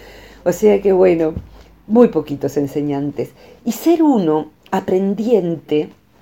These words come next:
es como, cuando decimos escuchante, es como si fuera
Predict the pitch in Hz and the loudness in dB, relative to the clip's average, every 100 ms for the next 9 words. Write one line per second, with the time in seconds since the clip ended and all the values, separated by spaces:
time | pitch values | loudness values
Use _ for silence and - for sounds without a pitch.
0 | _ _ - _ _ _ _ - 220 - | _ _ -20 _ _ _ _ 0 0 2
1 | 240 202 190 165 156 160 156 220 240 208 | 0 2 0 -2 0 0 -2 -4 -8 -8
2 | - 165 - 202 240 247 190 - 190 - | -10 -12 -6 -4 -4 -2 -4 -2 -6 -4
3 | 208 202 190 190 - 196 220 233 233 | -6 -4 -6 -8 -6 0 2 2 -2